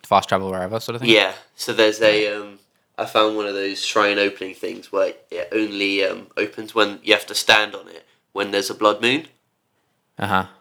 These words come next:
Speaker 2: So I was, like, stressed. I was like, "Oh, hang on, no, I've just got this thing."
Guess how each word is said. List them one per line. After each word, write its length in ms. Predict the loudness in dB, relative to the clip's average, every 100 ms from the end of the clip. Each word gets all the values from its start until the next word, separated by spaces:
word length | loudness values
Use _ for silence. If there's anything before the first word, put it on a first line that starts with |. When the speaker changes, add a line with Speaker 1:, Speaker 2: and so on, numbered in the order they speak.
| _ _ _
Speaker 2:
So 180 | 2 4
I 40 | 4
was, 120 | 2
like, 160 | -10 -10
stressed. 540 | 2 4 4 0 -6
I 60 | -6
was 120 | -6
like, 120 | -6 2
"Oh, 180 | 2 4
hang 180 | 0 -2
on, 120 | -2
no, 180 | -2 -2
I've 160 | -6
just 220 | -6 -2
got 100 | 0
this 200 | 0 0
thing." 240 | 0 0